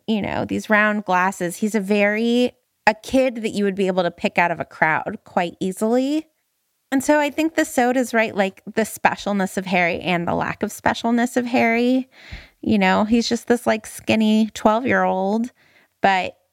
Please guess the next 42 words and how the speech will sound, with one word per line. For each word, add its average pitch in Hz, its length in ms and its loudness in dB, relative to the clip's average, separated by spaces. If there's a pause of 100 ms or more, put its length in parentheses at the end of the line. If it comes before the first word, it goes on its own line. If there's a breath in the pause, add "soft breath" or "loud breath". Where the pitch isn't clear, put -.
he's 214 300 -2 (100)
also, 202 580 0
like, 185 200 -2 (420)
brilliant 214 720 0 (100)
and 190 560 0 (300)
stark. - 1000 -2 (680)
Like, 196 180 0
that's 190 240 2
the 196 80 -6
beauty 180 300 -2
of 170 100 -2
all 160 300 2 (120)
kids, - 560 -2
right? 170 240 0
Like, - 160 -4
there 180 120 0
are 185 40 0
moments 180 400 -2
where - 80 -2
they're 196 140 0
just 180 300 0
kids, - 320 -2
and - 80 -6
then - 140 -2
there - 140 -4
are - 80 -4
moments - 520 -2
where - 80 2
it's - 160 -2
like, 185 160 0
"Oh 185 140 0
my 180 120 0
God, 180 300 2
you 175 100 -4
are 175 80 0
so 175 240 -2
beautiful 170 400 -2
in - 120 -2
all - 120 2
of - 100 -4
your - 120 -4
particularity." 185 1000 0